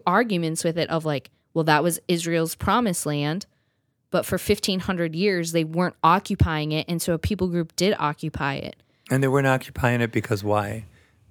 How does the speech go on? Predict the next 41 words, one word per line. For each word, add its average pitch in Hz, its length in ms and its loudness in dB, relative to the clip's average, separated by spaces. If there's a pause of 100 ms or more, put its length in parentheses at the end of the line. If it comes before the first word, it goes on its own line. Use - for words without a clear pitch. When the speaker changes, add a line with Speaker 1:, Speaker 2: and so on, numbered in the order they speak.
(240)
Speaker 1:
The, 214 260 4
well, 190 220 4
the 180 100 0
diaspora. 175 340 2
Speaker 2:
Because 143 200 6
the 131 80 4
Romans 139 400 2
said, 123 200 2
"You 123 120 2
can 120 160 0
be 120 140 2
here 120 160 2
if 113 120 -2
you 117 120 2
want 113 220 0
to," 123 180 0
but, 107 240 2 (840)
uh, 104 460 0 (480)
uh, 107 300 0
they 113 140 2
didn't, 107 320 -4
didn't, 120 440 -2
I 123 40 -4
mean, 117 200 -2 (120)
hasn't 131 300 0
every 113 280 2
nation 120 360 0
made 113 140 2
it 117 100 2
uncomfortable 110 720 -2 (420)
for 120 160 0
Jews 110 360 0
to 107 120 -6
be 107 140 0
in 110 100 -2
Israel 123 460 -4 (840)
since 117 400 0 (120)
ever? 120 420 2 (400)
Speaker 1:
Yeah, 254 300 6
yeah, 190 420 4 (220)
yeah. 220 200 6